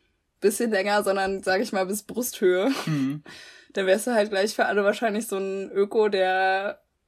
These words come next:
Speaker 1: nie zum Friseur geht.
Speaker 2: Ist die Frage.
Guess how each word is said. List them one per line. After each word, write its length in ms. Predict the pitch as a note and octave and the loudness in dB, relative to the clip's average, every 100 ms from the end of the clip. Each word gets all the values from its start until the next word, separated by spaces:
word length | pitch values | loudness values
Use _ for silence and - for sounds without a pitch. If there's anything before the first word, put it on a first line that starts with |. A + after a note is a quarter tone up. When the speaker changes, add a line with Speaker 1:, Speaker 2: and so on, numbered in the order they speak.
| _ | _
Speaker 1:
nie 160 | - G#3+ | -8 -8
zum 160 | G#3 G3 | -6 -6
Friseur 320 | A#3 G#3 F#3+ | -4 -2 -2
geht. 280 | F3 F3+ G#3+ _ _ _ _ _ _ _ _ _ _ _ _ _ _ _ _ _ - | -4 -8 -12 _ _ _ _ _ _ _ _ _ _ _ _ _ _ _ _ _ -14
Speaker 2:
Ist 180 | D#3 - | -14 -14
die 40 | |
Frage. 480 | - E3+ F#3 A2 A#2+ | -2 0 0 -2 -12